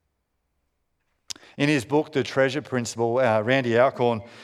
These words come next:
uh, talks about how once per year he would sit down with his wife, uh, and they would, uh, work out their giving. It actually became quite a joy to them to be able to consider all the different possible Christian ministries and causes,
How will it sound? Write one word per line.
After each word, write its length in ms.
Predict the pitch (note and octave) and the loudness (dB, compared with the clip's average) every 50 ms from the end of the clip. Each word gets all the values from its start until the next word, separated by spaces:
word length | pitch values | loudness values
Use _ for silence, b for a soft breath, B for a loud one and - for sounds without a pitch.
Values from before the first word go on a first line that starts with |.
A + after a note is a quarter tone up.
| B B | B B
uh, 140 | C#3 C#3+ C#3+ | 4 4 4
talks 300 | - E3 F3 E3+ - D#3 | 4 2 2 2 0 2
about 200 | C#3 D3+ D#3 D3+ | 2 2 4 4
how 160 | C#3+ D3 C#3+ | 4 4 4
once 340 | C3 C3 D3 D#3+ F#3+ - - | 4 2 0 0 0 -2 -6
per 260 | - - F#3 F#3 F3+ | -6 -2 0 0 0
year 360 | F3 D#3 D#3+ F3 E3+ C#3+ B2+ | 0 -2 -2 0 0 0 0
he 140 | A#2 C#3 D3 | 0 -2 -2
would 180 | C#3 C3+ B2 G#2 | -2 -4 -4 -4
sit 340 | - - - F#3+ G3 F#3+ | -6 -4 -4 -6 -6 -4
down 300 | - F3 E3 D#3+ D#3+ D#3 | -4 -2 0 0 0 0
with 140 | D3+ D3 C#3+ | -2 -4 -4
his 180 | D3 C3+ G2+ G#2+ | -4 -6 -6 -2
wife, 600 | B2 C3+ C#3 A#2+ F2+ E2 E2 - - - - - b b b b b b b b b b b | 0 2 2 2 0 -2 -6 -10 -12 -18 -20 -20 b b b b b b b b b b b
uh, 240 | - A#2 A#2 B2 C3+ D3+ | 2 4 4 4 4 2
and 160 | D3 C#3 C3+ | 0 2 4
they 120 | C#3 C#3 C#3 | 4 4 4
would, 200 | C#3 C#3+ A#2+ C#3 | 2 0 2 4
uh, 200 | C3+ C3 C3 B2+ | 4 4 4 2
work 360 | B2 C3+ C#3+ D#3+ F3 D#3+ - | 2 2 2 2 2 0 2
out 200 | D3+ C#3+ C#3+ B2+ | 2 2 2 2
their 140 | C#3 C#3 B2+ | 0 -2 -2
giving. 500 | G#2+ A2+ D3 - G#2 F#2 D#2+ D#2+ D2+ D2+ - _ _ _ B B B B B | -2 -4 -4 -4 -4 -8 -8 -10 -14 -18 -20 _ _ _ B B B B B
It 80 | D3 E3+ | 6 6
actually 260 | G3 G3+ G3 G#3+ F#3+ | 6 6 4 0 -2
became 360 | F#3 - C#3+ E3 D#3+ D#3 C#3+ | -2 2 4 4 4 4 2
quite 240 | - D#3 D#3 D#3 D#3 | 2 4 6 6 6
a 80 | D3+ B2+ | 4 0
joy 380 | A2 G2 D3 D#3+ F3+ F3+ E3 | 0 0 2 2 4 2 2
to 240 | - - F#3 G3+ G#3 | 0 0 0 2 4
them 200 | F3+ D3 C3+ C3+ | 4 2 2 2
to 120 | B2 D3+ D3 | 0 -2 2
be 120 | C#3 D3 | 4 6
able 100 | D3+ D3+ | 6 6
to 80 | D3+ D3 | 4 2
consider 580 | - D#3 C#3+ B2+ - F#3+ F#3+ F3+ F#3 D3+ A#2 B B B B B B | -2 -4 -4 -2 2 2 4 6 6 4 4 B B B B B B
all 240 | - F#3+ G#3 A3+ A3 | 4 6 6 6 6
the 100 | G#3 F#3+ | 4 4
different 320 | E3 F#3+ F3 F3+ F3 F3 - | 4 2 2 2 -2 -2 -2
possible 560 | - - F#3 F#3 - - E3 D3 C#3+ C3+ C3 | 0 0 0 0 0 -2 0 0 0 0 0
Christian 400 | - D#3 C#3 - - D#3 C#3 C3+ | -2 -4 -4 -4 -4 -4 -2 -2
ministries 640 | C#3+ D#3+ F3+ E3 - - - E3+ E3 E3 E3 B2+ C3 | 0 0 0 -2 -2 -2 0 0 2 2 2 0 0
and 180 | B2 A#2 A2 | -2 -2 -4
causes, 680 | - D3 D#3+ E3 E3+ F3 F3 E3 D#3+ E3 D#3 A#2 - | -2 0 2 2 2 2 0 0 0 -2 -2 -2 -6